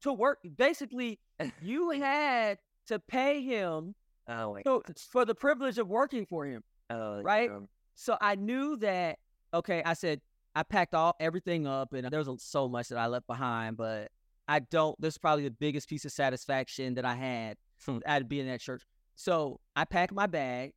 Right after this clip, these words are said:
Speaker 1: and of course, my ex-wife, she was no longer going to the church, but she had relatives that did, and not, no.
Speaker 2: Oh.
Speaker 1: And I packed my bag like I was leaving out of, out of town, and I said, "Hey, Red,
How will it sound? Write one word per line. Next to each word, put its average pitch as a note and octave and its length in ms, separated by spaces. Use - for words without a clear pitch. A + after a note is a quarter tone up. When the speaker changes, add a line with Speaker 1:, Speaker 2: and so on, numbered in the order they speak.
Speaker 1:
and D3 640
of - 80
course, F3+ 400
my C#3+ 140
ex-wife, D3 580
she - 240
was A#2+ 100
no C3 140
longer C3+ 300
going C3 260
to C#3 100
the B2+ 100
church, C3 360
but C3 80
she D3 180
had C#3+ 260
relatives E3 480
that D3 140
did, G3+ 180
and B2+ 120
not, C3+ 180
no. F#3 300
Speaker 2:
Oh. G#2 600
Speaker 1:
And E3+ 640
I G#3 80
packed A#3+ 240
my G3+ 120
bag F#3+ 300
like E3 200
I D#3 80
was D3 200
leaving E3+ 280
out D#3 140
of, D3+ 60
out D3+ 140
of D3 60
town, F3 440
and C#3+ 220
I F3 80
said, G#3+ 340
"Hey, B3+ 160
Red, A3 420